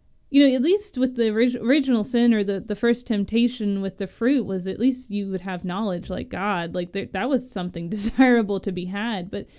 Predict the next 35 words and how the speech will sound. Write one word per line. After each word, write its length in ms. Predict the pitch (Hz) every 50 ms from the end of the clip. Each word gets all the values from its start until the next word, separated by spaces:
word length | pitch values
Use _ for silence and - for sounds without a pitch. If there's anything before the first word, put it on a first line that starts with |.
| - _ _
it 120 | - - 214
does 260 | 254 269 269 262 -
seem 220 | 277 269 262 247 240
as 180 | 226 214 -
we're, 380 | 226 220 214 208 208 202 196 - - - _ - - - - -
we're 160 | - 220 220
trying 320 | 226 - 233 247 254 262 247
to 120 | 247 226
figure 340 | 240 - 220 208 208 214 208
out 160 | 202 202 196
our 100 | 190 190
way 160 | 185 202 220 233
in 120 | 233 220
this 180 | 202 175 - -
world, 380 | 196 196 196 196 196 196 190
we're 120 | 190 190 190
willing 360 | 196 208 214 214 208 208 202
to 100 | - 196
give 220 | 180 196 190 196
up 200 | 202 - - -
things 300 | - 202 185 190 180 -
for, 340 | - 190 185 185 180 175 180 _ _ _ _ _ _ _ _ _ _ _ _
for 140 | - 214
really, 380 | 214 220 220 208 196 196 190 - - - - -
for, 320 | - - 202 196 190 226 - - - - - - - _ - - -
for 220 | - 233 226 214
nothing. 640 | 190 175 - 180 - - 226 - 247 254 247 254 - - - - - - - - - - - -
And 680 | 226 226 226 226 220 220 208 208 208 208 190 - - - - - - _ - - - - - - - - - - - - - - - - -
whether 340 | 220 226 240 240 240 233 226
that 160 | 226 226 220
is 120 | 220 214 214
because 200 | 226 214 214 208
we're, 220 | 214 208 208 -
we're 160 | 208 214 208
too, 680 | 202 - - - 226 220 220 214 208 208 196 190 185